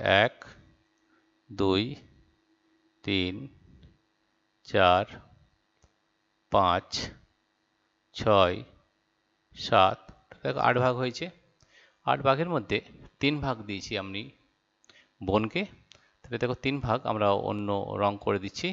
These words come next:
তাহলে তোমাদের বুঝতে সুবিধা হবে। ধরে নাও এটাকে আমরা লাল রং করে দিলাম,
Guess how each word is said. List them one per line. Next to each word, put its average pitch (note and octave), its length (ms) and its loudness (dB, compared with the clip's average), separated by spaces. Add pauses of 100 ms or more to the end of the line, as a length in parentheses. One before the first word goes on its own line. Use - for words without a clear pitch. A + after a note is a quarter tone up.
তাহলে G2+ 240 -12
তোমাদের F2+ 340 -4
বুঝতে F#2+ 420 -6
সুবিধা F#2+ 360 -6
হবে। B2 180 -2 (600)
ধরে G2 220 -2
নাও F2+ 160 -4
এটাকে F#2+ 240 -6
আমরা F#2 160 -6
লাল F#2+ 220 0
রং A2+ 180 -2
করে C3 160 -8
দিলাম, C#3+ 240 -8